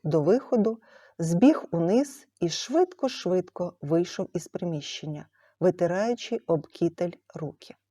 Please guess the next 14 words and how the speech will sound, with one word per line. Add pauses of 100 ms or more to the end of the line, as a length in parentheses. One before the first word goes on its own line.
(2000)
Ви
прослухали
уривок
з
книги (240)
«Чужий»
Сергія
Гридіна. (360)
Також
пропоную
вашій
увазі (420)
низку
книг,